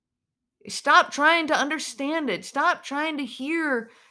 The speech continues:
you know, stop expecting them to hear what you're saying. Stop expecting them to compromise. Expect them to make everything about them. Expect them to be offended and defensive,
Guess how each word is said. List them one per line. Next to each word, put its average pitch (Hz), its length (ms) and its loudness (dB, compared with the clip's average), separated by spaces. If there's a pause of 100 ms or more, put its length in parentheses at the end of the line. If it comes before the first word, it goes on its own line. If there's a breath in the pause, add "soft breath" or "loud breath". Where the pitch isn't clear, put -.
you 254 140 -2
know, 247 240 2
stop 339 340 0
expecting 285 540 -6
them 262 140 -4
to 247 40 -4
hear 277 280 -8
what 254 200 -6
you're 233 120 -8
saying. 240 580 -6
Stop 269 320 -6
expecting 254 540 -12
them 233 140 -6
to 220 60 -4
compromise. 220 840 -8 (640)
Expect 294 560 -2
them 262 220 -2
to 254 120 -8
make 247 260 -4
everything 247 380 -4
about 226 340 -2
them. 208 300 -2
Expect 302 460 -4
them 294 160 -4
to 247 80 -8
be 262 140 -4
offended 247 440 -4
and 208 160 -6
defensive, 208 640 -6